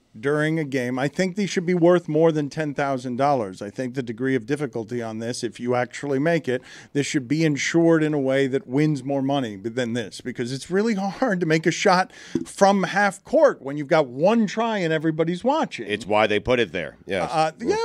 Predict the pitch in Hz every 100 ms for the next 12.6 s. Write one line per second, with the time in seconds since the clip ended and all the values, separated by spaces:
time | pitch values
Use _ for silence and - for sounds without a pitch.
0 | 403 185 180 208 208 277 285 185 196 240
1 | - 247 247 214 240 214 180 247 254 233
2 | 277 302 294 311 339 220 202 262 247 285
3 | 285 262 247 220 226 226 233 220 262 226
4 | 214 233 254 226 226 180 240 196 214 220
5 | 208 - 339 226 214 220 214 202 202 226
6 | 220 175 214 196 165 196 165 160 165 143
7 | 180 165 156 143 185 185 175 175 147 165
8 | 170 151 156 156 - - 165 151 175 165
9 | - 180 147 160 165 160 - 180 170 -
10 | 180 156 147 156 147 156 131 139 151 147
11 | 151 147 135 160 160 165 156 151 - 156
12 | 143 123 147 143 135